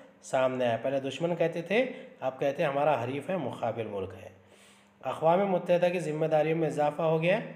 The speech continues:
आलमी अमन और सलामती के तहफ़्फ़ुज़ के लिए अक़वाम मुत्तहिदा को ठोस इक़दामात करने पड़ते हैं।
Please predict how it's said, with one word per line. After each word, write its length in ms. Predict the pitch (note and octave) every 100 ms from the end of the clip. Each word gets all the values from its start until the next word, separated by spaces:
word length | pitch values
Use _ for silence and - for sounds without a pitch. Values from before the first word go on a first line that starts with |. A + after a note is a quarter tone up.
| - - - -
आलमी 400 | B2+ C3+ D3+ E3+
अमन 240 | D#3+ D#3+
और 60 | E3
सलामती 480 | - C#3 C#3 D3 D3+
के 100 | D#3+
तहफ़्फ़ुज़ 440 | - C3+ - D3
के 80 | E3
लिए 100 | D#3
अक़वाम 300 | C3+ D3 C#3+
मुत्तहिदा 440 | C#3+ C#3 C#3 C3+
को 120 | D3 E3
ठोस 380 | E3 D3+ D#3
इक़दामात 440 | C3+ B2 B2+ C#3 C#3
करने 280 | B2+ A#2+ B2+
पड़ते 380 | B2 A2 -
हैं। 160 | G2 G2+